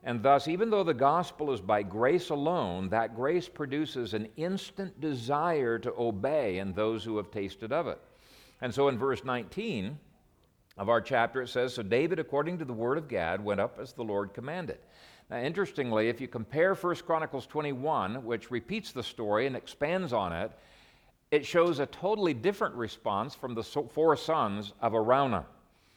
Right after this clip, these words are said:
Uh, though Araunah was not afraid of the angel, uh, his four sons were. They hid from the angel. They were terrified. They do the exact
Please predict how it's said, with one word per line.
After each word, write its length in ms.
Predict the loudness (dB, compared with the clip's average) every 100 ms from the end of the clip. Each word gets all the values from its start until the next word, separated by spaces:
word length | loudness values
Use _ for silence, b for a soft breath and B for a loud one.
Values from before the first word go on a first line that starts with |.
| b b -2
Uh, 100 | 0
though 200 | 4 6
Araunah 400 | 8 8 8 4
was 180 | 0 -2
not 180 | -2
afraid 300 | -2 -2 -2
of 80 | -2
the 140 | -2 -2
angel, 500 | -4 -4 -4 -6 -6
uh, 240 | 0 2 2
his 400 | 2 0 0 -4 -2
four 260 | 2 4
sons 380 | 4 0 -2 -4
were. 300 | -2 0 0
They 160 | 0 -2
hid 280 | -2 -6
from 200 | -4 -4
the 100 | -2
angel. 240 | -4 -6 -4
They 140 | -2
were 100 | -2
terrified. 580 | -4 -4 -4 -2 -2 -2
They 120 | 0
do 160 | 0 0
the 120 | 0
exact 460 | 0 2 2 2